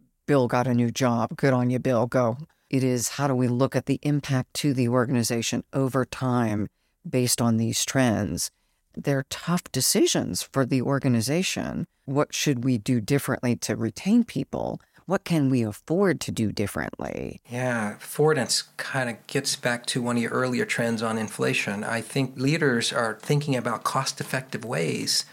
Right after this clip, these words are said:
Speaker 2: to develop people and to keep them. You know, this has to be a factor in their thinking.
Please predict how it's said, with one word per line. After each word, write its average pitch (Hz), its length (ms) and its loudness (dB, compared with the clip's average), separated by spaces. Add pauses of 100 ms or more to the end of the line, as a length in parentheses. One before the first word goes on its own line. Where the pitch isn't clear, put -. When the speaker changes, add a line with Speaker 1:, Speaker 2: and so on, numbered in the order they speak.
(160)
Speaker 2:
to - 80 -2
develop 117 400 0
people 120 380 -2
and 110 100 -4
to 107 60 -8
keep 120 260 -2
them. 117 300 -2
You - 80 -8
know, 104 160 -8
this - 220 -4
has 135 260 0
to - 100 -4
be 120 160 -2
a 113 40 -4
factor 135 800 -4
in 117 240 -4
their 110 180 -2
thinking. 143 500 -4